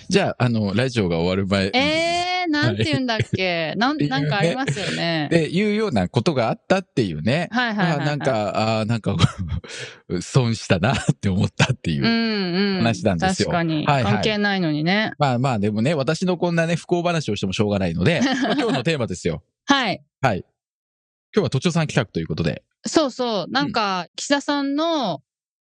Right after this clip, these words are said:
Speaker 1: うん。
Speaker 2: 情報収集の仕方とか、メモの取り方とか、なんかそういうの
Speaker 1: メモの取り方。ほうほうほう。
Speaker 2: を聞きたいなと思ってたんですけど。
Speaker 1: あ、はいはい。質問があります。
Speaker 2: <laughs>
Speaker 1: 質問があります。
Speaker 2: はい。はい。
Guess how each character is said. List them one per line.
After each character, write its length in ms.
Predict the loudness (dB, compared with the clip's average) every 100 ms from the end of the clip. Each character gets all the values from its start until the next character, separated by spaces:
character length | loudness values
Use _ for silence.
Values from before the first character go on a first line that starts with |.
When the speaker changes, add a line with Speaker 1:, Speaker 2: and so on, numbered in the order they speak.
| -2
Speaker 1:
う 60 | 0
ん。 160 | 0 -2
Speaker 2:
情 300 | 0 0 -2
報 240 | -2 -2
収 300 | -4 -4 -4
集 260 | -2 -2 0
の 140 | 0
仕 160 | -2 0
方 340 | 0 2 -2
と 120 | -2
か、 180 | -2 0
メ 120 | 2
モ 140 | 2 0
の 140 | -2
取 200 | -2 -2
り 40 |
方 280 | 0 0 -2
と 140 | -2 -4
か、 540 | 0 0 0 -2 -4 _ _ -20 -2
な 100 | 2
ん 60 |
か 80 | 2
そ 200 | 2 0
う 20 |
い 40 | 0 0
う 20 |
の 80 | 0
Speaker 1:
メ 60 | 0
モ 80 | 0
の 0 |
取 20 |
り 40 |
方。 160 | -2 -4 _ 2
ほ 60 | 2
う 20 |
ほ 240 | 2 0
う 220 | 0 -4 -2
ほ 120 | -2
う。 20 |
Speaker 2:
を 20 | -2
聞 40 |
き 220 | -6 -6
た 160 | -2 0
い 60 |
な 200 | 0 -2
と 80 | -2
思 140 | -4 -4
っ 20 |
て 160 | -4
た 160 | -4 -2
ん 80 | -4
で 80 | -8
す 100 | 0
け 100 | 0
ど。 40 |
Speaker 1:
あ、 40 |
は 140 | 2 2
い 60 |
は 120 | 0 -2
い。 40 | -6
質 200 | 0 2
問 100 | 2
が 100 | 0
あ 40 |
り 60 | 0
ま 160 | -2
す。 120 | 0
Speaker 2:
<laughs> 40 | 0
Speaker 1:
質 140 | 2
問 80 | 2
が 80 | 2
あ 60 |
り 120 | 0 -2
ま 80 |
す。 160 | -4 -8 -2
Speaker 2:
は 160 | 0
い。 20 |
は 80 |
い。 60 | 0